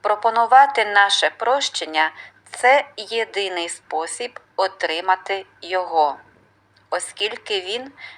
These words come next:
відображає закон небес, згідно з яким давати і отримувати — це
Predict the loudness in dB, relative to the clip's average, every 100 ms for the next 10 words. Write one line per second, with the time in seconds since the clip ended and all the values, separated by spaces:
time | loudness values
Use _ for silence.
0 | -14 -8 -2 0 2 0 2 4 4 2
1 | -6 -10 _ -4 0 0 -2 -6 -6 -8
2 | -20 _ -4 -2 0 -2 -6 -8 -16 -20
3 | _ _ _ -20 -18 -16 -8 -8 -6 -4
4 | -4 -4 -16 _ -16 -4 -4 -4 -6 -6
5 | -8 -16 _ _ _ 2 4 6 6 4
6 | -6 -14 -16 -20 _ _ _ -14 -12 -12
7 | _ _ -6 -4 -4 -4 -2 2 2 2
8 | -6 -8 _ _ -20 _ -4 4 4 4